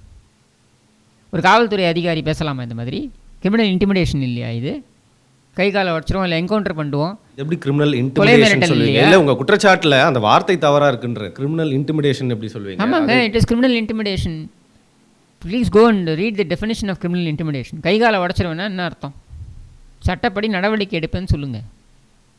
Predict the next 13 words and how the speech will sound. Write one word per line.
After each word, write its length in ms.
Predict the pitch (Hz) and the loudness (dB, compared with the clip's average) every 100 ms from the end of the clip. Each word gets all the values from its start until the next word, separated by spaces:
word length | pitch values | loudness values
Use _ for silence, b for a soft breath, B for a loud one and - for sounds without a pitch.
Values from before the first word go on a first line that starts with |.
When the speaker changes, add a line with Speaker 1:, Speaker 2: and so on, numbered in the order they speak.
| _ - | _ -4
Speaker 1:
கை 180 | 175 202 | 0 4
காலை 240 | 220 196 | 4 2
உடைச்சிருவேன், 540 | 165 160 156 175 175 | 0 -2 -4 -4 -4
என்கவுண்டர் 440 | 202 - 262 240 208 | -2 2 4 4 0
பண்ணுவேன்னு 340 | 202 196 226 233 | 0 0 2 2
சொல்றாரு, 280 | 202 202 156 | 2 0 0
ஒரு 120 | 139 | -2
காவல்துறை 520 | 170 214 214 196 165 | -2 0 0 0 -2
அதிகாரி 360 | 165 196 190 196 | 0 0 0 -2
சொல்றாரு. 280 | 156 151 139 - - - - - - - 180 | -4 -6 -10 -14 -20 -20 -20 -20 -20 -10 -6
சொல்லலாமா 300 | 185 170 135 | -4 -4 -6
அந்த 0 | |
மாதிரி? 300 | 120 120 143 | -10 -10 -12